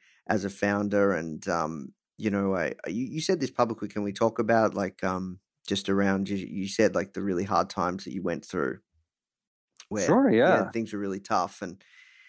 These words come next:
Speaker 1: and I think, um, that's something that a lot of founders don't talk about enough 'cause it is, it is so incredibly hard. And, um, you know, we, we haven't built a, a software product. I think we've, we've built a little, kind of a little bit of easier business with, with the media,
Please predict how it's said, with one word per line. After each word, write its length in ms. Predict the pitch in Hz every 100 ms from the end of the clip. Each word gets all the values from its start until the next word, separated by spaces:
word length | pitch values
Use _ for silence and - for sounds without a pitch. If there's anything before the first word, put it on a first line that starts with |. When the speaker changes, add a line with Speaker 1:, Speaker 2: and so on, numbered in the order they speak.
| _ -
Speaker 1:
and 100 | 143
I 40 |
think, 360 | 139 156 139 156
um, 320 | 139 127 120 -
that's 180 | 165 180
something 320 | 262 254 208
that 140 | 170 143
a 80 |
lot 220 | 135 131 127
of 60 |
founders 420 | - 123 113 110
don't 340 | - 110 107 - _ _ _
talk 300 | - 175 196
about 480 | 110 107 104 95 -
enough 440 | - 117 143 110 -
'cause 180 | - 139
it 100 | 156
is, 280 | 165 156 - _ _ _ _ _ _ _ _ _
it 100 | -
is 200 | 220 -
so 340 | - 151 156 165
incredibly 840 | 113 - - 123 127 123 117 101
hard. 640 | - - 107 104 90 78 - -
And, 320 | 104 101 98
um, 340 | 101 90 92 95 _
you 80 | 98
know, 100 | 92
we, 240 | 101 107 -
we 160 | 120
haven't 240 | 131 123 117
built 320 | 120 123 120
a, 200 | 101 -
a 60 |
software 460 | - - 107 - 101
product. 440 | 98 - 107 131 -
I 60 | 101
think 220 | 104 98
we've, 160 | 104 95
we've 200 | 101 98
built 200 | 104 104
a 60 | 101
little, 580 | 101 113 131 147 139
kind 380 | 113 - - 180
of 80 | 143
a 60 | 120
little 200 | 117 110
bit 120 | 104
of 100 | 92
easier 380 | 95 98 98 98
business 440 | 101 98 98 -
with, 140 | 92
with 240 | 82 82 -
the 60 |
media, 520 | 95 107 113 113 110